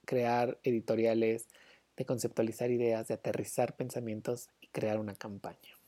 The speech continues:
Gracias a la tecnología, pues, mucho de esto se ha acercado a mí de forma muy casual, con solamente darle play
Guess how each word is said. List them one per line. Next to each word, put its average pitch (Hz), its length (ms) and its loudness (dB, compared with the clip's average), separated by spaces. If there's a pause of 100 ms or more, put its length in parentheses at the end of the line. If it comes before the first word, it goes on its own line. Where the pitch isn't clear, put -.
(3000)
Gracias 160 340 6
a 147 60 6
la 147 100 8
tecnología, 156 800 4 (460)
pues, - 360 -2
mucho 135 320 0
de 135 60 6
esto - 180 -2
se - 100 0
ha - 20 0
acercado 127 440 2
a 123 40 4
mí 123 140 -2
de 120 100 2
forma 113 260 -6
muy 110 120 -8
casual, 147 720 -2
con 117 240 -10
solamente 117 480 -4
darle 113 240 0
play 131 460 -2